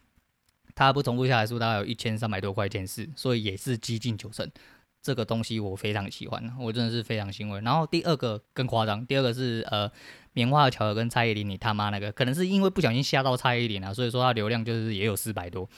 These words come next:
那不完-，不重复下载数大概有三百多，快四百，其实也是蛮漂亮的九成。所以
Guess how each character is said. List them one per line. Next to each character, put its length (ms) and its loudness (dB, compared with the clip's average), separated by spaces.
那 300 2
不 100 0
完-， 100 4
不 80 0
重 160 0
复 100 2
下 140 4
载 100 2
数 140 0
大 100 0
概 140 2
有 160 0
三 220 -2
百 120 -2
多， 140 -2
快 160 0
四 160 -6
百， 220 -12
其 120 -8
实 140 -6
也 100 -2
是 140 -6
蛮 140 -2
漂 160 -4
亮 100 -2
的 60 -8
九 160 -8
成。 120 -8
所 160 2
以 240 2